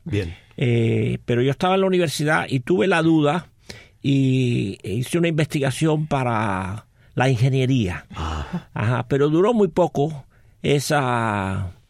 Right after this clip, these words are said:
Speaker 2: esa relación, ese amorío duró muy poco.
Speaker 1: Ujú.
Speaker 2: Y entonces,
Speaker 1: Y la
Speaker 2: pues,
Speaker 1: medicina
Speaker 2: volví.
Speaker 1: triunfó.
Speaker 2: La medicina triunfó, y siempre con, con la medicina fue la cuestión de la docencia, la enseñanza,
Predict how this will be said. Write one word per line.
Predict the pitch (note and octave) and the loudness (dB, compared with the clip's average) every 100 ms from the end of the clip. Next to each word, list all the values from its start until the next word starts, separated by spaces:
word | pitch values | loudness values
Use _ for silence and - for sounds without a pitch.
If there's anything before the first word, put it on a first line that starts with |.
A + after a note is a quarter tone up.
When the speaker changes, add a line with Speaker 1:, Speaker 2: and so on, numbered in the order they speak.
| - - | -14 -4
Speaker 2:
esa | C#3+ F#3+ | -2 0
relación, | E3+ D#3 A#2 D3 C#3 A2 C3 | 2 0 0 0 2 2 -2
ese | D3 | 0
amorío | D#3 C#3+ D3 D3 | 0 2 2 2
duró | C3+ C3 C3 | 2 2 2
muy | C3 C3 | 2 0
poco. | C3 B2 - - | 0 -4 -6 -10
Speaker 1:
Ujú. | B2+ B2+ B2 D#3 C3+ - | -2 0 2 0 -2 0
Speaker 2:
Y | A#2 | 0
entonces, | G#2 - C3 C3 | 0 0 -2 0
Speaker 1:
Y | C3 | 0
la | C#3+ | 2
Speaker 2:
pues, | C3+ | 2
Speaker 1:
medicina | A#2+ G#2+ - | 2 2 2
Speaker 2:
volví. | - | 2
Speaker 1:
triunfó. | D3+ C3 - F2+ - G3+ D3+ | 2 0 -2 -6 -6 -8 -6
Speaker 2:
La | C#3+ D3+ | 0 2
medicina | D#3+ D#3 B3+ B3+ | 2 0 0 0
triunfó, | G#3 D#3 D3 A#2 | 0 0 0 0
y | A#2 B2 | 2 0
siempre | - C4 C4 A#3+ | 0 0 0 -2
con, | F#3 D#3 | 0 -2
con | - D3 | -2 0
la | D3 | 0
medicina | D3 D3+ C#3+ B3 B3+ | 0 0 -2 -2 -2
fue | F#3+ G3+ G#3 | 0 0 2
la | G3+ | 2
cuestión | F3+ F#3+ - F#3 F#3+ | 0 -2 -2 0 2
de | E3+ | 2
la | D3 C#3 | 2 2
docencia, | C3+ A#2+ G#3 G3 D3+ | 0 0 0 0 0
la | B2+ | 0
enseñanza, | B2 - C3+ C#3+ B2 - F#3+ | 0 0 0 0 0 -4 -8